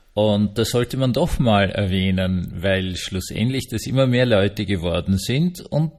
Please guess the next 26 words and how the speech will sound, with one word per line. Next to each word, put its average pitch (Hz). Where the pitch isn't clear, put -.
dann 92
ist -
die 110
D 98
D 95
R 87
schlicht -
und 113
ergreifend 98
zerbröselt. 101
Herzlich 95
willkommen 113
zum 104
Tagebuch 120
eines 113
Pfarrers 117
von 101
eurem 98
Hans 98
Spiegel, 98
evangelisch 90
in 104
Mistelbach 101
in 120
Niederösterreich. 104
Ich 220